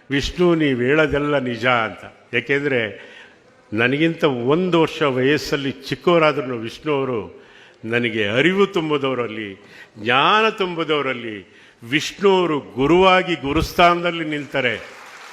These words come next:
ಗುರುಚರಿತ್ರೆ ನಾನು ಓದಿದ್ದೀನಿ, ಕೆಲವೊಂದು ಪುಸ್ತಕಗಳನ್ನು ನನಗೆ ಓದಿಸಿದ್ರು, ಇನ್ನೂ ಒಂದೆರಡು ಪುಸ್ತಕ ಕೊಟ್ಟಿದ್ದಾರೆ ಅವರು. ಅದನ್ನು ನನ್ನ ಎಕ್ಸ್‌ಪೀರಿಯನ್ಸ್ ಹೇಳಿ ಎರಡು ಮಾತು ಮುಗಿಸ್ತೀನಿ. ಯಾವುದು ಅಂತಂತಂದರೆ,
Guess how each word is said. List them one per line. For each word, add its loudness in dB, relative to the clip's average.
ಗುರುಚರಿತ್ರೆ 4
ನಾನು 4
ಓದಿದ್ದೀನಿ, -4
ಕೆಲವೊಂದು -2
ಪುಸ್ತಕಗಳನ್ನು 0
ನನಗೆ -4
ಓದಿಸಿದ್ರು, -2
ಇನ್ನೂ 4
ಒಂದೆರಡು 4
ಪುಸ್ತಕ -8
ಕೊಟ್ಟಿದ್ದಾರೆ 0
ಅವರು. 0
ಅದನ್ನು 2
ನನ್ನ -2
ಎಕ್ಸ್‌ಪೀರಿಯನ್ಸ್ 2
ಹೇಳಿ -2
ಎರಡು -2
ಮಾತು 0
ಮುಗಿಸ್ತೀನಿ. -6
ಯಾವುದು 2
ಅಂತಂತಂದರೆ, -6